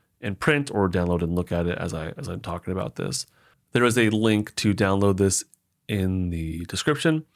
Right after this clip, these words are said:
So it'll head, take you to justin L M F T dot com, and you can download it from my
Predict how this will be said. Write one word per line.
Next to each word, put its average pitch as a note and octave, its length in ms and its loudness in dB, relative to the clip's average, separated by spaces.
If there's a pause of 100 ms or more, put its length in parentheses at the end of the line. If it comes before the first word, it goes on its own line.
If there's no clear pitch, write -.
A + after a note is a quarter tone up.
(380)
So F2+ 400 0
it'll F#2 280 2
head, F#2+ 180 -2
take G2 180 -2
you G2+ 80 0
to F#2+ 140 0
justin F2+ 400 -2
L F#2 140 -2
M F#2 80 0
F F2 100 -4
T - 120 -2
dot G2 140 0
com, A#2 280 0
and G2 80 0
you F#2 80 0
can F#2+ 120 0
download F2 340 0
it - 80 -12
from F2 260 -8
my E2+ 300 -8